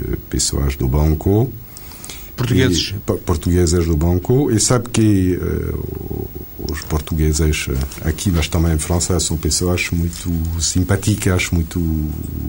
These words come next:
Speaker 1: eh, que comunicam com facilidade.
Speaker 2: Sim.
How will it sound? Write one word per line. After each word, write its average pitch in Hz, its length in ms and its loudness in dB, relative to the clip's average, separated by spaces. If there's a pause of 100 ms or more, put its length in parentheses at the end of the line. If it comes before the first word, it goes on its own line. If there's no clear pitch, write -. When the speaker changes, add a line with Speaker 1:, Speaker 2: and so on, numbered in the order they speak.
(800)
Speaker 1:
eh, - 160 -6
que 87 140 0
comunicam 101 500 2
com 98 120 2
facilidade. 101 680 2
Speaker 2:
Sim. 80 120 0